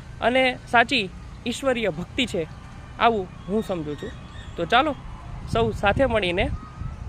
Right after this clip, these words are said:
આ સરસ મજાના કાર્યને આપણે કરીએ. જુઓ, તમારી આસપાસ તો આવું કોઈ પ્રાણી છે? જો હોય તો એના માટે થોડી શિયાળાથી રક્ષણ મળે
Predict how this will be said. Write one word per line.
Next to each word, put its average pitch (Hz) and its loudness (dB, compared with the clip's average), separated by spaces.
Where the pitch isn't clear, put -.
આ 220 4
સરસ 254 0
મજાના 214 4
કાર્યને 175 2
આપણે 160 -2
કરીએ. 135 -6
જુઓ, 262 2
તમારી 254 2
આસપાસ 233 2
તો 220 2
આવું 202 0
કોઈ 202 0
પ્રાણી 190 -2
છે? 226 -4
જો 165 2
હોય 214 2
તો 165 -6
એના 180 -4
માટે 175 -2
થોડી 294 0
શિયાળાથી 208 0
રક્ષણ 180 0
મળે 208 -2